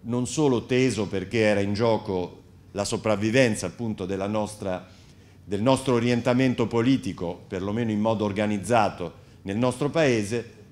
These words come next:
ma perché fu teso anche nei numeri, nel senso che si concluse con un, eh, pareggio, eh, all'ultimo voto,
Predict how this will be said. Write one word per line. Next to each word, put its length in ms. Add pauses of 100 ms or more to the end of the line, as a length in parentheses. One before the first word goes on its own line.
ma 160
perché 600
fu 220
teso 400
anche 300
nei 160
numeri, 420
nel 160
senso 420
che 220 (180)
si 200
concluse 880 (220)
con 240
un, 260
eh, 320
pareggio, 840
eh, 800
all'ultimo 680
voto, 580